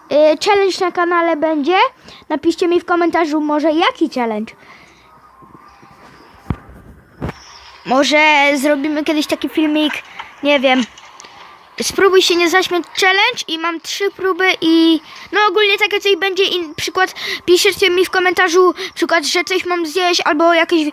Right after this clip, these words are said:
zadanie wykonać i robię, y, to na kanale i ten. Ale oglądajmy, później wam to powiem. To już, to już się <laughs> zaczyna robić śmieszne.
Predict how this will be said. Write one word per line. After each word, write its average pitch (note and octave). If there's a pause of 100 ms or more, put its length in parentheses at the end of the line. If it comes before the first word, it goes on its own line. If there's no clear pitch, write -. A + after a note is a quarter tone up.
(500)
zadanie E4+
wykonać F#4 (440)
i F4+
robię, G4
y, F4
to F#4+
na F4+
kanale G#4
i F4
ten. B3+ (760)
Ale G#4+ (220)
oglądajmy, B3+ (260)
później D#4
wam B3+
to A#3
powiem. F#3+ (3500)
To C#4
już, C4+ (600)
to C4
już C4
się - (240)
<laughs> C#4+
zaczyna C4+
robić C4 (120)
śmieszne. B3+